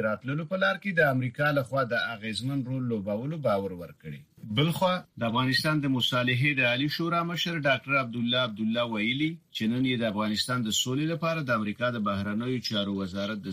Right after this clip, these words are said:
ځانګړي استازي زلمي خلیلزاد سره د سولې بهیر، د دوحې مذاکراتو،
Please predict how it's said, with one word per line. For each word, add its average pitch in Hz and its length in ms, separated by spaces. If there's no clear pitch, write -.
ځانګړي 95 420
استازي 82 500
زلمي 92 340
خلیلزاد 101 520
سره 143 140
د 110 80
سولې 113 320
بهیر، 95 280
د - 40
دوحې 95 300
مذاکراتو، 98 720